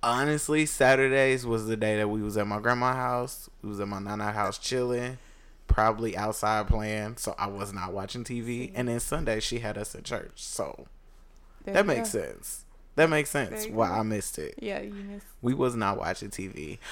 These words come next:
Speaker 1: until Saturday night when Flavor T V came out.
Speaker 2: Everybody loved Flavor T V.
Speaker 1: Come on now. Yes. Get you some Flavor
Speaker 2: Bla-
Speaker 1: T V.
Speaker 2: Back when Beyonce was doing interviews on the couch.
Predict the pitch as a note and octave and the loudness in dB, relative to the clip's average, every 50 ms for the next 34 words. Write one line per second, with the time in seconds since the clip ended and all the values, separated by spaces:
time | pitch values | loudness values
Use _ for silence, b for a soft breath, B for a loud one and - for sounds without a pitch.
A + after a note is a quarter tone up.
0 | B B B C#3 B2+ - - E3 D3+ C3+ - - C3+ B2 A#2+ A#2 A2+ G#2+ G2 G2+ | B B B -2 0 4 6 8 8 8 8 8 8 8 8 8 6 2 0 0
1 | G2+ G2+ G#2+ A#2 A2+ D#2+ F2+ G2 G2 - A2 G#2 F#2+ G2 G2 - A2+ G#2 F#2+ F#2 | 0 0 0 0 -2 -2 -4 -6 -6 -4 -4 -4 -6 -6 -8 -8 -8 -8 -8 -8
2 | G2 G2+ F2 - G2 E2 D#2 D#2 D2+ A1+ A#1 A#1+ - - G#3+ A3 G#3+ G#3 G3+ F#3 | -10 -8 -8 -8 -8 -8 -8 -8 -8 -8 -8 -8 -8 -10 -10 -8 -8 -8 -8 -8
3 | F#3 F3+ F3+ F3+ F3 F3 F3+ F3+ D#3+ D#3+ D#3+ - - F3 G3 G#3+ F3+ A#2+ G2+ G2+ | -8 -10 -10 -10 -8 -8 -8 -8 -8 -10 -10 -4 0 2 2 4 4 2 2 -2
4 | G2+ G2 G2+ - - - - - - - - - A2+ - B2 B2+ C3+ C#3+ D3+ D3+ | -4 -8 -8 -8 -6 -4 -4 -6 -6 -8 -10 -12 -14 -12 -8 -4 0 2 4 6
5 | D3+ D3+ C#3+ C#3+ C3+ B2+ B2+ A#2+ - - F3 - - D4 - - G#2+ G#2 - G#2 | 6 6 6 6 4 4 2 -2 -4 -6 -6 -4 -4 -4 -2 -4 -4 -4 -4 -4
6 | - - A3 - G#2 G2 G3 F#3 - - F#2 F2+ D2 C#2+ F#2 - - - G#3+ G#3+ | -2 -2 0 2 4 4 4 2 0 -6 -8 -8 -8 -10 -14 -6 -2 2 2 2
7 | A#3 A3 - A3 G#3+ G#3+ A3 G#3 G#3 G3+ G3 G3 G#3 G3+ - G#3 G3+ G#3 G#3 G#3+ | 2 0 -4 -6 -6 -6 -6 -6 -6 -4 -4 -4 -4 -2 -2 0 0 0 -2 -2
8 | G3 - F#3+ F#3+ - - F#3+ G3 G3 G3 G3 G3 F#3+ G3 G3 G3 G3 - - - | -4 -4 -6 -6 -6 -6 -6 -6 -6 -6 -6 -6 -6 -6 -8 -10 -12 -16 -20 -20
9 | - - - - - B B B B B B B B B B B B - F#3 F#3+ | -20 -20 -20 -20 -20 B B B B B B B B B B B B 0 0 0
10 | F#3+ - - A#3+ G3+ F#3+ F#3+ F#3+ - - - - - - - | 0 0 2 2 2 2 2 -2 -4 -8 -12 -14 -14 -14 -14